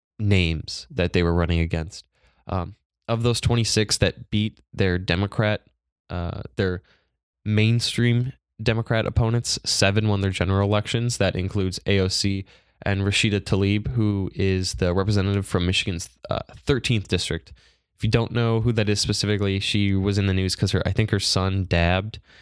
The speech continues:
uh, when she was in-, inducted into Congress, and she was in the news for something else. She was, um,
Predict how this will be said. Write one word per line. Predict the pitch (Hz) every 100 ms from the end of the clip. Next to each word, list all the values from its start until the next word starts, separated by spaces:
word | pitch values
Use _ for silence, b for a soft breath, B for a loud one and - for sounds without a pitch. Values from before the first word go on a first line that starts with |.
| b b b _
uh, | - - - - _ _ _
when | - 101 90
she | - - 98
was | 92 90 - - - _ _
in-, | 104 95 - -
inducted | 101 98 92 92 92 95 120 101
into | 90
Congress, | 92 95 110 147 160 - - b b b
and | - 104
she | - 120
was | 113
in | -
the | 151
news | 143 120 120
for | - 101
something | - 95 98 69
else. | 67 - -
She | - - 107
was, | 101 95 95 -
um, | - - 127